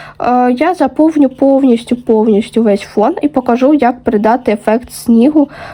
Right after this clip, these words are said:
без використання білої гуаші. Він складніший, ніж той,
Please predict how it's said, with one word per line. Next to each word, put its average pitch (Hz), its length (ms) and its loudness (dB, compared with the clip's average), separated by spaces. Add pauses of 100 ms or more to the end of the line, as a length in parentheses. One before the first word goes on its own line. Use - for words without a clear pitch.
(180)
без 220 260 -2
використання 233 540 0
білої 226 340 0
гуаші. 226 580 0
Він 262 200 2
складніший, 269 840 -2 (200)
ніж 311 360 2
той, 294 400 0